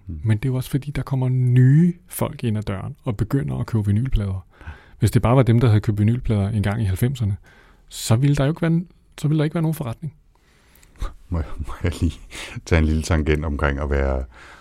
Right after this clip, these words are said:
Speaker 1: at være nørdet? Øhm, apropos musik, så holdt, øh, Hi-Fi-klubben,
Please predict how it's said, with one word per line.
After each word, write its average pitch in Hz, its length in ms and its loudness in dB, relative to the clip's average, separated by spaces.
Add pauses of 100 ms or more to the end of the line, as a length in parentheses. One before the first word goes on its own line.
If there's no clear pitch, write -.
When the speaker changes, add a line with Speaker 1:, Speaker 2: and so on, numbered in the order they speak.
(200)
Speaker 1:
at 80 60 -4
være 73 180 4
nørdet? 71 400 0 (300)
Øhm, 67 640 -2 (280)
apropos 71 380 -2
musik, 76 440 -4 (760)
så - 180 0
holdt, 73 280 2
øh, 67 400 0 (320)
Hi-Fi-klubben, 78 600 -2